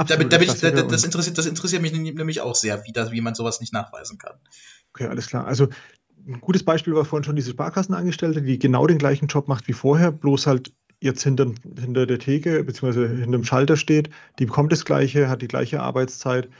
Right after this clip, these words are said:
Speaker 2: und dennoch ist sie nicht verweisbar, einfach weil der Schalterposten halt nicht mehr,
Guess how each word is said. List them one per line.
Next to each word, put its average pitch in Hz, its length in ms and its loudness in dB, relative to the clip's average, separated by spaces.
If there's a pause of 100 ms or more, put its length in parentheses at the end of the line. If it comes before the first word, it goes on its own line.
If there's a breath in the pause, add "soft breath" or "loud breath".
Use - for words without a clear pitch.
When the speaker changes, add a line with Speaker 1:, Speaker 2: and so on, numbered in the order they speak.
(220 soft breath)
Speaker 2:
und 123 340 -4
dennoch 151 560 0 (100)
ist 131 120 -4
sie 139 100 -4
nicht 127 160 -4
verweisbar, 123 640 -4
einfach 117 340 -4
weil 113 140 -2
der 113 140 0
Schalterposten 156 600 -2
halt 151 120 -2
nicht 139 100 2
mehr, 135 220 2